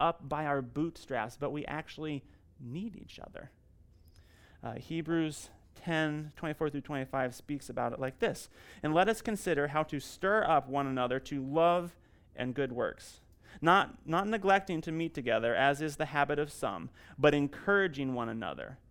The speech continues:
and all the more as you see the day drawing near." Your relationship with other believers, specifically those in your church, have an effect on you.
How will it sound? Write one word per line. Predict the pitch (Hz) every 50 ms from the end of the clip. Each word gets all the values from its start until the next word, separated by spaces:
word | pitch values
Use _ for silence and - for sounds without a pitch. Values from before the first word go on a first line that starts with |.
| _ - - - - -
and | - -
all | - 120 135 160
the | 165 165
more | 143 127 123 120
as | 113 113
you | 120 117
see | - - - 127 131
the | 120 127 123
day | 107 117 113 117 113
drawing | 110 104 113 110 110 110 113 110 117
near." | 135 143 131 - - - - - - - - - - - _ - - - - - - - - - - - - - - - - - - - - - - - - - - _ _ -
Your | 131 139 165
relationship | 165 180 175 175 180 170 - - 151 123 - - 139 123
with | 135 127 -
other | - 127 131 131
believers, | 120 123 120 120 117 110 82 82 -
specifically | - - 143 - - - - 202 208 208 185 131 - - 101 76 67 - - - _ - - - -
those | - 127 135 139 143 147 160 151 156
in | - - 156
your | 151 151
church, | 143 - - - 143 110 85 - - - - - - - - - - - - - - _ -
have | - 170 165 156
an | 165 160
effect | 160 - - - 226 214 - - - -
on | - 107 92 - -
you. | 98 78 62 60